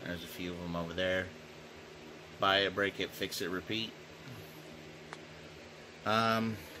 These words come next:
what I got today, guys, is when I brought, bought my, uh, T R X four the other day, they sent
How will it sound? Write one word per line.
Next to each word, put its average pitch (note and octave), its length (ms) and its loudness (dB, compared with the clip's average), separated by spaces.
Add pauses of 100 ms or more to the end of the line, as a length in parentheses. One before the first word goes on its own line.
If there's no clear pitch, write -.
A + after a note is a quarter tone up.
(1040)
what A#2+ 140 10
I - 20 10
got B2+ 220 12
today, A#2 260 8
guys, A2 440 8
is G2+ 140 -2
when G#2+ 140 2
I G#2 80 2
brought, A2 300 8 (320)
bought - 240 10
my, G#2 340 4
uh, F#2 260 6 (160)
T A#2+ 360 0 (720)
R G#2+ 200 10
X G#2+ 220 6
four A#2+ 320 8
the G#2+ 140 4
other G2+ 100 2
day, F#2+ 340 4 (1080)
they G2+ 180 8
sent A2+ 380 2